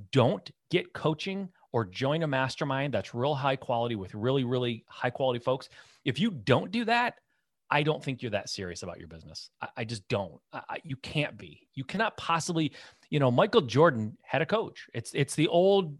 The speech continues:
thing that everyone always says. It's a cliche. I get it. But Michael Jordan, arguably the greatest basketball player that's ever lived, had a coach.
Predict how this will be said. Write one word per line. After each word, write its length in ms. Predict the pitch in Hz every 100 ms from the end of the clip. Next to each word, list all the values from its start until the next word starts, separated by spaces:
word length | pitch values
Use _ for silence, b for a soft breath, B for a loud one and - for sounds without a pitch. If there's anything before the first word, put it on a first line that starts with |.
| _
thing 220 | 185 175
that 100 | 165
everyone 340 | 160 156 160 156
always 200 | 147 127
says. 320 | 196 185 135
It's 120 | 113
a 40 |
cliche. 480 | 123 - 147 - 185
I 60 | 127
get 240 | 110 196
it. 180 | 185 -
But 220 | 143 131 B B B B
Michael 220 | 185 233 190
Jordan, 380 | 143 190 165 -
arguably 520 | 139 165 175 156 165
the 60 | 139
greatest 460 | 110 139 143 - -
basketball 340 | 123 127 143
player 220 | - 127
that's 120 | 117
ever 180 | 131 113
lived, 420 | 107 139 196 135 - _ _ _ -
had 160 | -
a 60 | 226
coach. 560 | - 226 240 - -